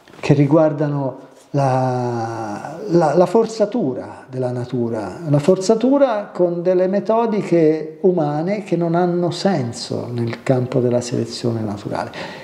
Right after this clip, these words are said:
Allora, io mi sono dato delle risposte,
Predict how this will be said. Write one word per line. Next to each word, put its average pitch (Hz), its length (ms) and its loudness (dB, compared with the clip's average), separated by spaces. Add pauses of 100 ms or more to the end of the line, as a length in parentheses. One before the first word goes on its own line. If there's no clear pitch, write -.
(380)
Allora, 190 640 2
io 269 180 6
mi 247 120 2
sono 139 260 2
dato 139 320 2
delle 127 220 -2
risposte, 120 760 -4